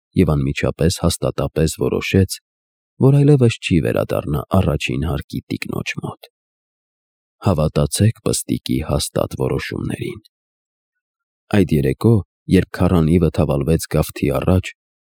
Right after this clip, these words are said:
նա հազիվ թե ուշադրություն դարձրեց դրան։ Նեգրուհու երգը ամենևին մտածրիվ չարավ նրան։ Սեպտեմբերյան ամպրոպային ու ծանր մի գիշեր էր։ Նա աշխատում էր,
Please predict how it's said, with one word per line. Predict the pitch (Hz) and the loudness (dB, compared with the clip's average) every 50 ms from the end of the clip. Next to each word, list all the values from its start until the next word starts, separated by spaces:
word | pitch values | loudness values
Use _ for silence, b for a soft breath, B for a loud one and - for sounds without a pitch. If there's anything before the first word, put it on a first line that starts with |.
| _ _ | _ _
նա | - 135 143 143 | 2 4 4 6
հազիվ | 135 143 143 147 156 160 151 - | 6 4 4 4 4 4 4 4
թե | - 135 120 | 2 -2 -2
ուշադրություն | 65 - - - 57 - - 65 - - - - 52 52 | -2 -2 -4 -4 -4 -4 -4 -6 -6 -6 -8 -8 -8 -6
դարձրեց | 50 52 - - - - - - - - - | -6 -6 -6 -8 -8 -10 -8 -8 -8 -8 -8
դրան։ | - - - - - - - _ _ _ _ _ _ _ _ _ _ _ _ _ _ _ | -6 -6 -6 -8 -10 -12 -18 _ _ _ _ _ _ _ _ _ _ _ _ _ _ _
Նեգրուհու | 107 101 95 90 95 85 87 82 82 78 | 4 4 4 4 4 2 2 4 4 2
երգը | 78 71 82 85 90 - - - 85 71 - | 2 4 4 2 2 2 0 -2 -2 -2 0
ամենևին | - 101 101 101 98 98 95 90 87 98 104 104 | 2 2 4 4 4 4 4 4 4 4 4 4
մտածրիվ | 95 95 92 - 85 87 - - 87 87 90 87 - | 2 0 0 0 0 0 0 0 2 2 2 2 0
չարավ | - - 92 85 87 95 98 95 95 | -2 0 0 2 2 2 2 2 0
նրան։ | - - - - - - 65 - - - _ _ _ _ _ _ _ _ _ _ _ _ _ _ _ _ _ - | -4 -6 -8 -8 -8 -8 -8 -10 -12 -14 _ _ _ _ _ _ _ _ _ _ _ _ _ _ _ _ _ -4
Սեպտեմբերյան | - 95 87 - - 80 80 78 78 76 76 78 80 87 87 82 - | -2 0 0 2 2 2 2 4 4 2 4 4 4 4 4 2 2
ամպրոպային | - 101 101 104 - 101 104 - 107 104 110 113 110 113 107 | 2 2 2 2 2 0 2 2 2 2 2 2 2 2 0
ու | - - 107 104 | 0 0 0 0
ծանր | - - 92 90 98 92 87 82 71 | 0 0 2 2 2 2 0 0 -2
մի | 71 71 67 | -2 -4 -4
գիշեր | - - 69 67 - - - - - | -6 -6 -6 -6 -6 -6 -8 -8 -10
էր։ | - - - - - - _ _ _ _ _ _ _ _ _ _ _ - | -10 -12 -14 -16 -18 -20 _ _ _ _ _ _ _ _ _ _ _ -2
Նա | - 85 76 | 0 2 2
աշխատում | 71 69 - - - 60 - - 76 73 69 | 2 0 -2 -2 -2 -2 -2 0 0 0 0
էր, | 58 58 - | -2 -4 -6